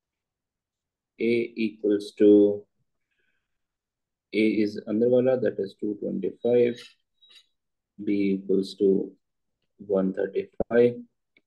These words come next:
Therefore, two twenty-five equals to one thirty-five multiplied by one plus ninety.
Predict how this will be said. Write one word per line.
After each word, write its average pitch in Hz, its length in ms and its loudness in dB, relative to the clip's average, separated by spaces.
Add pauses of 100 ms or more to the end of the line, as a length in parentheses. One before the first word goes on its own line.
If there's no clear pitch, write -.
(380)
Therefore, 113 720 2 (1300)
two 127 220 -2
twenty-five 127 920 -6 (180)
equals 117 540 -4
to 123 100 -4
one 113 560 2 (1500)
thirty-five 120 880 0 (460)
multiplied 107 760 -4
by 98 120 6
one 113 500 0 (960)
plus 107 300 -2
ninety. - 460 -8